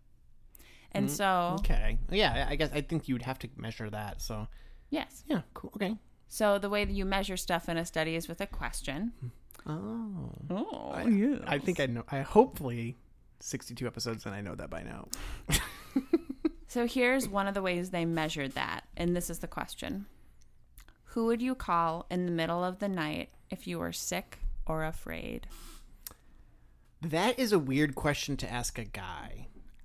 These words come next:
Speaker 1: Yes.
Speaker 2: The,
Speaker 1: Why?
Speaker 2: when you're afraid, we don't really talk to, with, as a, as a straight white man, we're not really asked a lot about, like, if we're afraid, unless we're watching, like,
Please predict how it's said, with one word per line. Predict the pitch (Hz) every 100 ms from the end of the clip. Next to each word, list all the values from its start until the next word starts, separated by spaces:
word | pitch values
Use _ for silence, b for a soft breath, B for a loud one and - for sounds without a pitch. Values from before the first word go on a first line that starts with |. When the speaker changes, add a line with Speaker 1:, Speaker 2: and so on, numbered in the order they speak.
| -
Speaker 1:
Yes. | 175 208 - - -
Speaker 2:
The, |
Speaker 1:
Why? | 160 156 151 156 156 139 127
Speaker 2:
when | 160 175
you're | 190 180
afraid, | - - 160 151 139 123 120
we | 143
don't | 196 175
really | 180
talk | 151 147 151
to, | - 127 - 135
with, | 131 110 101 - -
as | 156 165
a, | 220 160 139 - - 214
as | 277
a | 277
straight | - 170 143 120
white | 123 107
man, | 117 110 107 120 B B B B B
we're | 185
not | 247
really | 320 294
asked | 160 170 -
a | 170
lot | 143 135
about, | 127 123 110
like, | 117 113 -
if | 120 131
we're | 120
afraid, | 104 - 123 131 170 190
unless | 165 170 175
we're | 156
watching, | 147 143 147
like, | 131 117 -